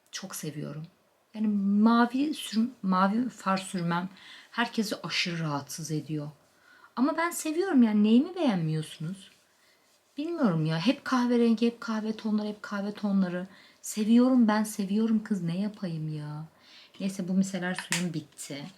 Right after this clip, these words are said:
Bioderma'nın. Çok beğendim. Gerçekten performans ürünü. Alınabilir, alınmalı. Şimdi makyajı siliyoruz.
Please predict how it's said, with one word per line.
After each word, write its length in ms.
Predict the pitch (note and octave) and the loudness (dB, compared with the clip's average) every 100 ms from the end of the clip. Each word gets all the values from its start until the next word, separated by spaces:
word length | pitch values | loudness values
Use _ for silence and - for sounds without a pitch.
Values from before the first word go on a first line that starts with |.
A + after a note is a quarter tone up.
| - - _ - | -20 -20 _ -8
Bioderma'nın. 840 | E3+ D#3 D#3 D#3 D#3 C#3 C#3 D#3+ _ - | -6 -6 -6 -6 -6 -6 -8 -12 _ -14
Çok 280 | F#3 - | -14 -12
beğendim. 520 | E3+ D3+ C#3 C3+ C#3 D3 _ | -8 -6 -6 -8 -10 -14 _
Gerçekten 480 | - D#3+ - F3+ E3+ | -12 -10 -10 -8 -8
performans 680 | D#3+ D3+ D3 D3 D3 D#3 - | -8 -10 -8 -8 -8 -10 -10
ürünü. 340 | D3+ D3 D#3 D#3 - - - - | -10 -8 -10 -10 -6 -6 -6 -4
Alınabilir, 720 | F3 E3 E3 D3 C#3 C#3+ - | -2 0 0 -2 -4 -8 -8
alınmalı. 580 | D#3+ D#3 D3+ C#3+ C#3+ C#3+ D3+ _ _ _ - - - | -8 -4 -4 -4 -8 -12 -16 _ _ _ -20 -20 -8
Şimdi 380 | - F#3 D#3 - - _ _ _ _ _ _ _ _ _ _ _ _ _ _ _ _ _ _ _ _ _ _ _ _ _ - F#3+ - - _ _ _ _ _ _ - | -4 -4 -6 -12 -16 _ _ _ _ _ _ _ _ _ _ _ _ _ _ _ _ _ _ _ _ _ _ _ _ _ -8 -8 -8 -18 _ _ _ _ _ _ -6
makyajı 480 | F3 D#3+ E3+ D#3+ F3 | -4 -2 -2 -2 -2
siliyoruz. 680 | - D#3 D3+ C#3+ D3+ - | -6 -6 -4 -4 -6 -10